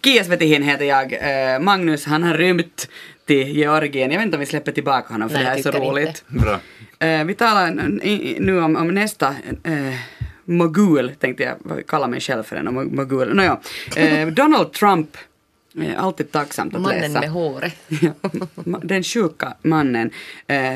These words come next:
Speaker 1: Donald Trump. Just det, jag hade faktiskt med, eh, det senaste, nej, Time för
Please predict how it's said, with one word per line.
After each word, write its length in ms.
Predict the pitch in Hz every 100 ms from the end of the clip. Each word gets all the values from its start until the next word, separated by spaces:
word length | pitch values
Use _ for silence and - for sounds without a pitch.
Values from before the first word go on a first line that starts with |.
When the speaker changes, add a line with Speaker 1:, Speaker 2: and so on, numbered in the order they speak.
| 127
Speaker 1:
Donald 360 | 151 156 151 143
Trump. 240 | 160 160 - - -
Just 340 | 214 269 -
det, 160 | - 117 - - -
jag 100 | -
hade 120 | 254
faktiskt 280 | 240 247 190
med, 320 | 226 220 151 -
eh, 360 | 131 156 147 165
det 60 |
senaste, 600 | - 262 196 120 - - - _ _ _
nej, 280 | - 190 151 73 - - 285
Time 280 | 220 135 120 -
för 580 | - 151 143 135 135